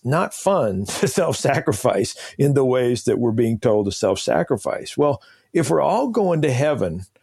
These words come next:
in the end, then what's the real incentive to go through a little, you know, pain and discomfort now? Why not just, you know, eat, drink, and be merry? Because we're gonna just keep doing that in the afterlife.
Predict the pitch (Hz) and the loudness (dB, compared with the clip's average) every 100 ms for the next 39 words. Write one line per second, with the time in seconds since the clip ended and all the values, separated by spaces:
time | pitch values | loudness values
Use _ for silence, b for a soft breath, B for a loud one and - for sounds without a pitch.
0 | _ _ _ 127 127 127 - 147 151 95 | _ _ _ -2 2 0 0 0 0 0
1 | 92 - - 151 143 123 143 226 - 214 | -4 -6 -2 -2 -2 -4 -2 -2 -2 -2
2 | 139 165 165 147 - 160 180 - 107 92 | 0 0 0 -2 -2 0 0 0 -2 -2
3 | 113 131 143 - 139 127 143 120 104 b | 0 0 0 0 0 2 2 0 -2 b
4 | b b 143 113 101 107 - _ - 156 | b b 0 2 2 0 -6 _ -4 0
5 | 156 147 113 104 104 135 - 143 139 - | 0 0 0 0 0 -2 -2 -2 0 -4
6 | - 117 147 110 78 80 b b b - | -2 0 0 0 -4 -8 b b b 0
7 | 151 196 170 - 160 143 123 - 151 123 | 0 2 -2 0 0 0 -2 -8 -2 0
8 | 90 95 - 151 - - 139 139 131 113 | 0 -2 0 -2 0 0 0 2 0 2
9 | 117 113 151 165 104 123 131 110 120 120 | 0 2 2 0 0 0 -2 0 0 0
10 | - 110 113 123 123 120 113 - 135 131 | -2 -2 0 2 2 0 -2 -4 -6 0
11 | 139 151 127 123 - 107 123 175 - 95 | 2 2 2 0 0 0 0 -2 -4 -4
12 | 80 - - - | -2 -4 -6 -14